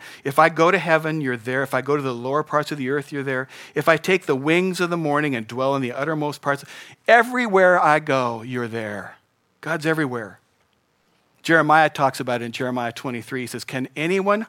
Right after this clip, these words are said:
hide himself in secret places?" God's asking, "Can a man hide himself, you know? So I shall not see him," says the Lord. "I think I'm gonna hide over here. If I hide over here, God won't find me."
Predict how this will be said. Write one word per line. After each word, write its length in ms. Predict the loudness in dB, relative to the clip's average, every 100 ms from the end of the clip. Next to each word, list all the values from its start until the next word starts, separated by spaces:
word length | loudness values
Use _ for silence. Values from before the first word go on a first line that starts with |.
| -4
hide 280 | 0 0 0
himself 540 | -6 -2 -2 -2 -6 -20 -20 -18 -6
in 160 | -4 -4
secret 580 | -2 -2 -2 -6 -6
places?" 720 | -6 -4 -4 -4 -6 -6 -12 -16 _ _ _ _ _ _ _ -4
God's 240 | -4 0
asking, 380 | -2 -2 -8 -10
"Can 180 | -8 -6
a 40 |
man 200 | -6 -6
hide 160 | -6 -8
himself, 380 | -8 -10 -10
you 80 | -10
know? 160 | -12 -14 _ _ -20 -20 -20 _ _
So 220 | -2 2
I 140 | 4 4
shall 180 | 4 2
not 180 | 0
see 240 | -2 -2 -2
him," 240 | -2 -4
says 280 | -4 -6 -4
the 80 | -4
Lord. 280 | -2 -4 -8 _ _ _ _ _ _ _ -12
"I 80 |
think 160 | -12 -12
I'm 60 | -18
gonna 100 | -16
hide 340 | -12 -12 -12
over 200 | -16 -18
here. 360 | -18 -18 -18 -20 _ -18
If 100 | -12
I 60 |
hide 220 | -10 -10 -12
over 120 | -16
here, 180 | -18 -10
God 220 | -8 -8
won't 180 | -12 -14
find 300 | -8 -8 -8
me." 180 | -18